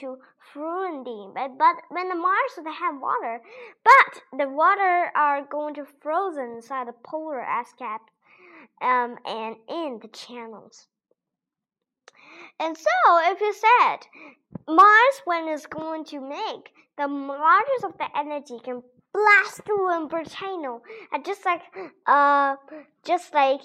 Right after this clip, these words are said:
an tornado, and it's going to slingshot every, every rocks down away. And I was very, very keen, but if stay Mars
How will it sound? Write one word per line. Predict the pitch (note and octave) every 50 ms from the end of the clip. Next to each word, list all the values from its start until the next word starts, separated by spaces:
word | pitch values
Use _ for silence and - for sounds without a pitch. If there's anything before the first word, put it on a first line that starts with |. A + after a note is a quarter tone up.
| - -
an | B3+ C4 B3+ B3 B3 B3 A#3+ B3 A#3+ F#3 _ _ _
tornado, | - - - C#4+ C4+ C4 C4 C4+ C#4 D4+ D#4 D#4 B3+ B3 A3+ F#3 E3+ F3+ - - _ - - _
and | - C#4 C#4+
it's | C#4+ C#4
going | - C#4 C#4 C#4 C#4 C#4
to | C#4
slingshot | C4+ - - - - - - - D4+ F#4 G4+ G#4+ A4+ A4 G4 - - F#4+ F#4 F4+ - - -
every, | F4 G4 G4 G#4 G4+ G4+
every | F4+ F#4 F4 D#4+ E4+ E4 D#4+
rocks | D4 D#4 D#4 D#4 D#4 B3+ C4 - - - - - - D#4 - _ _
down | - D4 D4 D4 D4 D4 C#4 C4 C4
away. | B3+ B3+ C4 C4 B3+ A#3 G3 G3+ G#3+ - _ _ - - - - -
And | B3 B3+ C#4
I | C#4
was | C#4 C4+ B3+ B3 B3 A#3 A#3
very, | C4 C4+ D4+ D#4 D#4 D#4 D4 C#4 C4+ C4 B3+ B3 A#3+ A#3
very | B3 B3 B3 A#3+ B3 A#3+ B3 B3 B3
keen, | - - C#4 D4 C#4+ C4 A#3+ A3+ G#3+
but | A3 A3 - -
if | C#4+ C#4 - _ _ _ _
stay | - - - - - - C#4 D4 D4+ D#4 D4+
Mars | C#4+ C4+ C4 B3+ B3+ B3+ A#3+ A3 A3 A#3+ - -